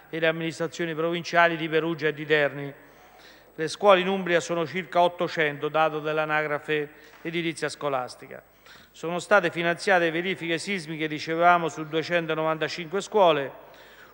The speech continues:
undici scuole sono ricomprese nel piano di cui alla D G R quattrocentoventiquattro sedici in fase di finanziamento. Gli edifici scolastici oggetto di ricostruzione post-sisma, non soggetti all'obbligo di verifica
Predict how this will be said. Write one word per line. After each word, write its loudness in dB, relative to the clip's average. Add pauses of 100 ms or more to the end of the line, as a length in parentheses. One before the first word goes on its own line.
undici -4
scuole 2
sono -6
ricomprese -4
nel -4
piano 2
di -6
cui 0
alla 2
D -4
G -6
R 2
quattrocentoventiquattro 0
sedici -8
in -10
fase 2
di -6
finanziamento. -2 (720)
Gli -8
edifici -2
scolastici 4
oggetto 0
di -2
ricostruzione -2
post-sisma, 0 (520)
non 0
soggetti 4
all'obbligo 2
di -2
verifica 2